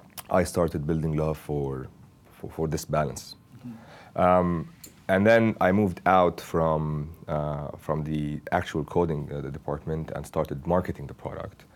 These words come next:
Speaker 2: I see.
Speaker 1: And then found my way to selling, um, a solution to another company called O M D that I eventually moved into and started working for. Um, the idea was for us to come and, you know, sell them some sort of a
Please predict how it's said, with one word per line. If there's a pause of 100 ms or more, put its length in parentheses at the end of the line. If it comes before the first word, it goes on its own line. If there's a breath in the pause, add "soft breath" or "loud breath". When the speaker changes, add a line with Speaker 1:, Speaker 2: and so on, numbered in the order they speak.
(100)
Speaker 2:
I
see.
Speaker 1:
And
then
found
my
way
to
selling, (120)
um,
a
solution (120)
to
another
company
called
O
M
D (460 loud breath)
that
I
eventually
moved
into
and
started
working
for. (480 loud breath)
Um,
the
idea
was
for
us
to
come
and,
you
know,
sell
them
some
sort
of
a